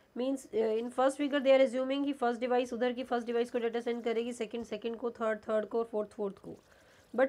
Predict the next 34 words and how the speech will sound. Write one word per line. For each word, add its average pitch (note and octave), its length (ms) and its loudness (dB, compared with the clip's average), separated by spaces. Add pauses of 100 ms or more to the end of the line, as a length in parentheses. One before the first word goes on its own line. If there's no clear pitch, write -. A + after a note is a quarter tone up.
(100)
practical D#4+ 580 0 (260)
implementation C4 720 0
है C4+ 120 2
सेकंड G#3+ 340 -8
फिगर E3+ 240 -4
में। D#3+ 200 -8 (460)
Means C4 220 0
अगर B3+ 240 6
यहाँ B3+ 320 2
की C#4 120 -4
फर्स्ट B3 280 2
डिवाइस B3 280 2
वहाँ A#3 220 0
की B3+ 120 -6
थर्ड C4 260 0
डिवाइस G#3 320 0
को, A3 220 -2
uh, - 720 -14
डेटा G#3 260 0
ट्रांसफ़र G3 360 -4
करना F3+ 280 -4
चाहती F3 340 -6
है, G#3+ 60 2
और A3+ 80 -2
हमें B3 280 0
पता B3+ 220 0
है C#4+ 220 0 (240)
टाइम G#3+ 180 -2
डिवीजन A#3+ 240 -2
मल्टीप्लेक्सिंग A#3+ 580 -4
में B3+ 120 -4
क्या A#3+ 120 2
हुआ B3 220 2
था C#4+ 220 -2